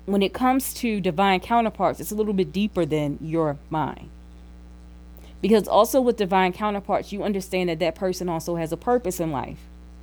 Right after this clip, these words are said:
They have a calling in life. And just like you, they're gonna also have soul connections with other people. It's not your job to rule over them or control them or anything like that.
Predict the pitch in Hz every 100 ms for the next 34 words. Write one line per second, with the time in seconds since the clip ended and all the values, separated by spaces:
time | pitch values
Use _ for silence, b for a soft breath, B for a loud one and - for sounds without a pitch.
0 | B B - 190 190 196 254 247 233 202
1 | 175 160 139 - - - - B B B
2 | 165 175 147 185 - 202 247 - 269 294
3 | 208 185 202 - 185 180 185 190 165 185
4 | 202 208 202 185 196 190 190 190 170 196
5 | 170 165 - 151 147 196 160 - 156 -
6 | - - - - - - - - - B
7 | B - 202 185 208 202 196 220 180 196
8 | 185 175 - 180 170 165 180 202 214 196
9 | 202 190 98 160 - 156 - 196 196 190
10 | 190 165 104 156 180 175 170 160 156 165
11 | 160 131